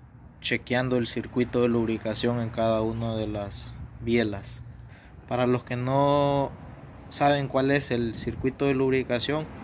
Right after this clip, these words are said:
es la claridad que hay entre el muñón del cigüeñal, que es este, y el casquillo de la biela,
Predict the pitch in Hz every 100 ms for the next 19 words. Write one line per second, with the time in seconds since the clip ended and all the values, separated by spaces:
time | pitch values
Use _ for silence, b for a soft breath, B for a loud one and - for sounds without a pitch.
0 | B B B B - - - - - -
1 | 127 120 139 139 135 131 127 127 135 135
2 | 123 131 139 135 127 120 - 117 117 117
3 | 117 123 139 135 127 131 120 123 143 131
4 | 127 123 139 156 - 170 - B B B
5 | B B - - - - - - - -
6 | - 139 127 120 - 117 - - 135 143
7 | 143 147 - - - - - B B B
8 | B B B - - 123 117 113 113 113
9 | 110 127 139 127